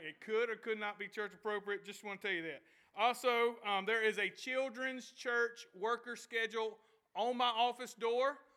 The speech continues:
Um, so you need to check that out. If you have mentioned to me that you'd like to work in children's church, or if you would, please see me. But if you've mentioned that, I've,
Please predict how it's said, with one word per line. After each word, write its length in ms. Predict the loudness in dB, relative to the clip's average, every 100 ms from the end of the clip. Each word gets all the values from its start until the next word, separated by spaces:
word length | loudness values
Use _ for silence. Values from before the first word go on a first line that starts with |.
| _ -8
Um, 180 | -6 -6
so 220 | -6 -6
you 160 | -4 -6
need 140 | -8
to 40 |
check 300 | -6 -4 -4
that 160 | -2 0
out. 200 | 2 0
If 140 | -4
you 100 | -6 -6
have 100 | -4
mentioned 320 | -6 -6 -8
to 40 |
me 120 | -6
that 200 | -6 -8
you'd 120 | -8 -2
like 180 | -2
to 60 | -2
work 220 | -2 -4
in 60 | -6
children's 380 | -8 -6 -8 -6
church, 320 | -2 -2 -2 -2
or 200 | 0 0
if 120 | -4
you 160 | -12 -12
would, 400 | -6 -2 -2 -4 -12 -20 _ _ _ _
please 320 | -6 -4 -4 -6
see 200 | -6 -2
me. 360 | 0 -2 -4 -6
But 140 | -6
if 80 | -6
you've 160 | -8
mentioned 340 | -6 -6 -6 -4
that, 200 | -2 -2
I've, 160 | -4